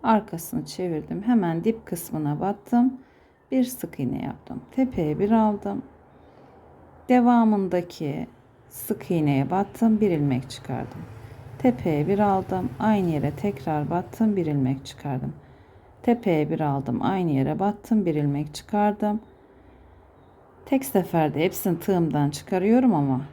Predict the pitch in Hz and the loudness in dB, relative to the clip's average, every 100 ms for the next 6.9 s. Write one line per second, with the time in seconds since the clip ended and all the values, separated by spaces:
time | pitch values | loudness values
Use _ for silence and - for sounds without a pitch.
0 | - - 226 226 160 151 196 190 208 233 | -14 -2 -2 0 -2 0 0 2 2 2
1 | - 165 160 147 143 165 214 185 143 143 | 0 -2 0 0 0 0 0 0 -2 0
2 | 208 214 185 160 143 143 139 139 139 - | 2 2 2 2 0 0 -2 -4 -6 -8
3 | - 185 220 247 - - - - - - | -4 -2 -2 -4 -10 -18 -20 -14 -6 -4
4 | 214 - 147 139 139 151 190 156 120 - | -4 -4 -2 0 0 0 0 -2 -4 -8
5 | - - - - - - - - 240 - | -12 -12 -16 -20 -20 -20 -14 -4 -2 -2
6 | 143 131 185 202 202 202 196 208 | -2 -2 0 0 2 0 -2 -6